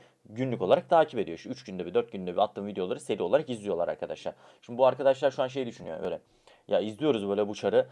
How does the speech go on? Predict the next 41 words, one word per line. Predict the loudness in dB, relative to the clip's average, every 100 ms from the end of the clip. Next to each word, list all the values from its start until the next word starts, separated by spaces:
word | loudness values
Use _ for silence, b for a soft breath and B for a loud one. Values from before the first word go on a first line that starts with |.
| B 2
Ulan | 2 4
gün | 0 0 0
gün | -4
güçlendiğini | -4 0 4 4 4 0
görüyoruz | 2 2 0 -2
tarzında. | -4 -4 -6 -8 6
Harbiden | 6 6 2 0
öyle | -2 -4
mesela. | -6 -2
Örnek | -2 -2
veriyorum | -6 -10 -4
iki | 2
hafta | 4 2
önce | -4 -4 -8
işte | -10 -10
mesela | -8 -4 -4
shell'lerimiz | 0 0 0 -4 -6 -8
yoktu. | -8 -8 -10 -10 B B
Şimdi | -12 -8 -6
işte | -6 -8 -8
mesela | -8 -2 -2 -2 B B
ilk | -10 4
başlarda | 6 6 4 4 2
hatırlıyorsunuzdur | -4 -4 -4 -4 -6 -6 -4
mesela | -4 -4 -2 -2
işte | 0 2
artı | 4 4 6
altı | 4 2 -2 -2 -2
quest'imiz | -2 -2 -2 -8 -10 -4
vardı. | 2 2 2 -4 B B -4
Quest'i | -2 -2 -4
yediye | -2 2 4
yaktık. | 6 4 0 -6
Ondan | -2 0 0
sonra | 0 -8
işte | -6
yedi | -6 -6 -4
X | -2 -2 -2 0
Raptor | 0 2 0
aldık. | 4 4 2 -6
İşte | -8 -8 0 0